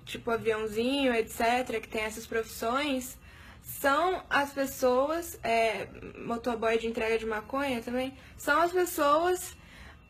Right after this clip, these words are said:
que são ícones da nossa educação superior no Brasil. Porque, sinceramente, eles ajudam muito mais os estudantes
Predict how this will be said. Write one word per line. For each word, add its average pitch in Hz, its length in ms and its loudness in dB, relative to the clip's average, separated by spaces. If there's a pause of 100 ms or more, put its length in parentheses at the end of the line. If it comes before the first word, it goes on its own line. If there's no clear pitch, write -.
(120)
que 269 80 -6
são 320 320 2
ícones 359 760 2 (500)
da 277 220 4
nossa 302 520 2
educação 285 760 0
superior 294 540 0
no 285 140 -2
Brasil. 247 680 0 (460)
Porque, 262 280 -2
sinceramente, 285 1120 -2
eles 277 520 2
ajudam 277 520 0
muito 294 340 -2
mais 277 240 0
os 269 60 -8
estudantes 247 880 -2